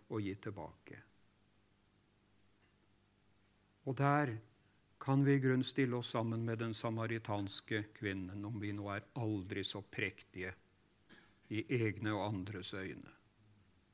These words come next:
Vi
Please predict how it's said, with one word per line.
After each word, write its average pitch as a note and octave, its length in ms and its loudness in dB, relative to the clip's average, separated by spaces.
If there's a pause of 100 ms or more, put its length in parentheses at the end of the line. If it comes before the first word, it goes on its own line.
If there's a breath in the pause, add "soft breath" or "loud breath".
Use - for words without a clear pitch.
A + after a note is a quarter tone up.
(3000)
Vi A2 140 0